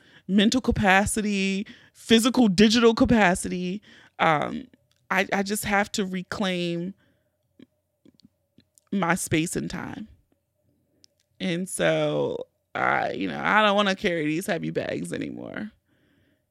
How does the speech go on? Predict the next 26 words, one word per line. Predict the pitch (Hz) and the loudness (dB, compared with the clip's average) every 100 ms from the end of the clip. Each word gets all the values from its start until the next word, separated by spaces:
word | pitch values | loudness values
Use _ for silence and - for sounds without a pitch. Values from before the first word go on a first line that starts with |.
| _ | _
And | 180 160 156 147 127 - - - _ _ _ _ _ _ _ _ - | -2 -2 -2 -4 -8 -10 -12 -16 _ _ _ _ _ _ _ _ -6
like | 190 185 190 | -2 0 4
I | 185 | 2
said | - 202 175 175 | 4 6 6 4
on | 180 | 2
my | 180 185 | 0 0
Snap, | - 175 156 156 - _ _ _ _ _ _ _ _ _ _ _ - | 0 2 2 0 -4 _ _ _ _ _ _ _ _ _ _ _ -20
the | 185 180 190 | -10 -4 -2
universe | 185 190 196 208 202 214 - - | 0 0 0 2 2 2 -2 -6
and | 196 185 | -6 0
God | 175 156 151 147 - - - _ _ _ _ _ _ _ _ _ _ _ _ _ _ 208 | 2 2 2 -2 -6 -12 -20 _ _ _ _ _ _ _ _ _ _ _ _ _ _ -6
will | 175 - - | -4 0 6
always | 190 190 185 185 | 6 6 2 -2
give | - 202 180 | -2 -2 -2
you | 185 | -4
what | 175 170 - | -2 -2 -2
you | 185 | -4
need | 175 165 165 - | -4 -4 -4 -6
at | 180 | -6
the | 175 175 | -8 -8
exact | 165 160 160 156 190 185 185 185 | -10 -12 -14 -2 2 2 0 -6
moment | 180 175 170 - | -4 -4 -6 -8
that | - - | -8 -6
you | - | -6
need | - - | -6 -6
it. | - - | -6 -10